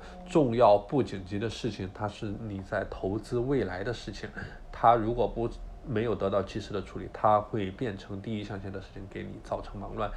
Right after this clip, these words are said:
所以说这类的事情也要每天安排时间，安排大量的精力去，去把它给消除掉。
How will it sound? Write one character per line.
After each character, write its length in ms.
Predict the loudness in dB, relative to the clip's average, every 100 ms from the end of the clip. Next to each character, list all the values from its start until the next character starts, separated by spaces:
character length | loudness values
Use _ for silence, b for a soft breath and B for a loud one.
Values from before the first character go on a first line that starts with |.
| B B -6
所 140 | -4
以 40 | -2
说 220 | -2 -2
这 340 | 2 4 4
类 180 | 4 0
的 100 | -2
事 180 | -6 -8
情 280 | -8 -8 -8 -4
也 280 | -2 -2 -4 -10 B B B 6
要 180 | 8
每 220 | 8 2 -6
天 260 | -2 -2 2
安 260 | 2 2
排 180 | 2 0
时 140 | 0
间， 160 | -4 -2
安 240 | 0 -2
排 200 | -2 -4 -4
大 280 | -6 -4
量 180 | -2 -2
的 120 | -6
精 320 | -10 -8 -6 -6
力 160 | -8 -10
去， 640 | -12 -4 -4 -4 -6 -10 -12
去 240 | -10 -8
把 180 | -6 -6
它 140 | -4 -4
给 180 | -4 -10
消 260 | 0 2 2
除 180 | -4
掉。 240 | -8 -8